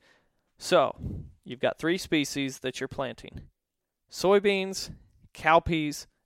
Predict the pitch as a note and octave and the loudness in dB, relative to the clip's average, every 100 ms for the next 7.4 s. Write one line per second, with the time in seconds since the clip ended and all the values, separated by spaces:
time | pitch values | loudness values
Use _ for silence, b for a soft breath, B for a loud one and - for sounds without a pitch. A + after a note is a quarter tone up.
0 | _ C3+ B2+ - C#3 B2+ A#2+ - _ _ | _ -10 -8 -4 -4 -4 -10 -12 _ _
1 | _ _ _ _ - F3+ E3+ C#3 B2 A#2 | _ _ _ _ 4 10 10 10 0 -4
2 | B2+ C#3 C3+ A#2 - C#3+ C#3 - B2 - | -4 -2 -2 -4 -2 2 2 0 -8 -4
3 | C3 C#3 C3 A#2 - - C#3+ C3 A#2+ - | -2 0 -2 -4 -6 0 0 -2 -10 -8
4 | B2 C3 B2 A2+ - b b b b b | -6 -4 -6 -10 -18 b b b b b
5 | _ _ _ _ - _ _ _ - - | _ _ _ _ -20 _ _ _ -20 -20
6 | - - C3+ C3+ C3 B2+ - C#3 C3+ C3 | -8 -2 0 4 4 4 6 6 8 4
7 | C3 C3 B2+ C3 | 2 0 0 -4